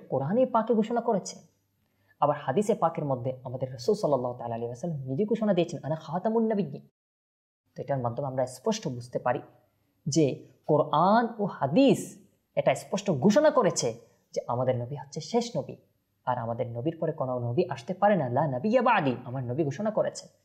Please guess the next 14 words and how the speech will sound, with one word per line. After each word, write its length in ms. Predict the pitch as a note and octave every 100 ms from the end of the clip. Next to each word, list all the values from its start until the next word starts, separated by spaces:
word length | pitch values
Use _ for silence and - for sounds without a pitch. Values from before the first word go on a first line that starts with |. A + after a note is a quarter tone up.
| _ _ _ _ _ _ _ _ _
তো 160 | A2+ - _ _ _ -
সুতরাং 360 | E3 C3+ A#2+ A#2
কেউ 140 | A#3 A#3
যদি 160 | F3 -
কখনো 420 | C3 - A#2+ A#2+ _ _ _ _ _ _ _ _ _ C#3
নবী 320 | A#2 D3 C4+
দাবি 240 | B3 G3+
করে 520 | F#3 E3 B2+ A2 - _ _ _ _ _
এই 180 | C3+ A#2+
জামানায়, 540 | A#2+ C3+ F3 B2 - -
অর্থাৎ 240 | A#2+ -
আল্লাহ 200 | A#2 A#2
রাসূলের 280 | A#2+ - C3+
পরবর্তীতে, 640 | C3+ C3 B2 B2 - A#2+